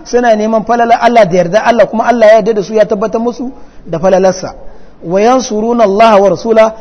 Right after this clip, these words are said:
suna taimakon Allah da manzan Allah sallallahu alaihi wasallama, ulaika humus sadiquna.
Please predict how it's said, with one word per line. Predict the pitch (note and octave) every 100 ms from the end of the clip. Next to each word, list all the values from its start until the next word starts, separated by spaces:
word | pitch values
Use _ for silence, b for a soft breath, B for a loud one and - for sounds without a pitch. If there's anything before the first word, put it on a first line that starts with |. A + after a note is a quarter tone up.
| B
suna | - A#3 G#3
taimakon | - F#3 G#3 A#3 C4+
Allah | A#3 A#3 G#3+
da | D#3+ G3
manzan | G3+ F#3+ F3 A#3+
Allah | A#3 G#3+
sallallahu | F3+ G3 F#3 E3+
alaihi | E3 E3
wasallama, | F#3 F#3 F3+ F3+ B B
ulaika | D#3+ F#3+ A#3 A3+ F3
humus | G3+ G3+ E3 -
sadiquna. | E3 C#3 B2+ C3 A#2